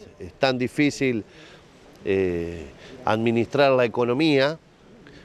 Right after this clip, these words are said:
Por eso yo siempre agradezco a los vecinos de Empalme que cumplen con el aporte de las tasas comunales, a los comercios del drey, porque eso nos permite a nosotros,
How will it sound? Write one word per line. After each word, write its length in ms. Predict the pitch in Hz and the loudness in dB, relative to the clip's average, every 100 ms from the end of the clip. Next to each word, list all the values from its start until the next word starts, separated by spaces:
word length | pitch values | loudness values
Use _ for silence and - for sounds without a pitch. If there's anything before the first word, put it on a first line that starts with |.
| - | -4
Por 100 | 110 | -4
eso 180 | - 107 | -4 -10
yo 140 | 104 | -8
siempre 320 | 104 110 104 | -4 -2 -2
agradezco 540 | 101 101 131 - 127 107 | 0 0 0 0 2 2
a 60 | |
los 140 | 98 90 | 0 -6
vecinos 380 | 95 - 107 | -10 -8 -6
de 80 | 98 | -6
Empalme 480 | 92 117 127 117 95 | -2 -2 -2 -4 -8
que 300 | 82 92 82 - | -10 -16 -18 -6
cumplen 400 | 120 117 110 101 | -4 -2 -2 -2
con 140 | 98 | -4
el 120 | 95 | -2
aporte 560 | 95 90 110 104 101 90 - - - - - | -4 -2 -4 -2 -4 -4 -8 -18 -20 -20 -6
de 140 | 90 | -2
las 160 | 101 95 | 0 -2
tasas 320 | 110 104 101 | -6 -6 -10
comunales, 960 | - 95 101 113 123 120 113 110 107 98 | -8 -2 2 2 2 2 2 0 0 -2
a 80 | 95 | -6
los 140 | 90 | -6
comercios 520 | - 95 110 92 101 | -8 -4 -4 -4 -4
del 140 | 92 95 | -2 2
drey, 440 | 120 120 113 107 - - - - - - | 2 2 2 -2 -10 -20 -20 -20 -20 -8
porque 220 | - - | -6 -4
eso 120 | 160 | 0
nos 140 | 143 123 | 0 0
permite 360 | 123 139 139 | -2 0 0
a 20 | 131 | 0
nosotros, 640 | 131 165 156 160 147 110 | 0 0 0 2 2 0